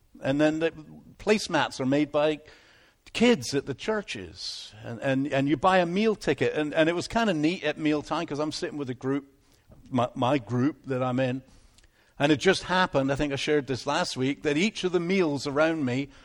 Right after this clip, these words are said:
were provided by Lakeway. And these guys were like,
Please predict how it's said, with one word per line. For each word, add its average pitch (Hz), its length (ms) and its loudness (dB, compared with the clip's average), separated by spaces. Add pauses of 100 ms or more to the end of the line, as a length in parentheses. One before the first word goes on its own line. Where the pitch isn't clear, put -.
(120)
were 139 120 2
provided 147 420 6
by 160 140 2
Lakeway. 185 500 -2 (1300)
And 156 220 6
these 165 200 6
guys 185 360 4
were 180 120 2
like, 175 320 4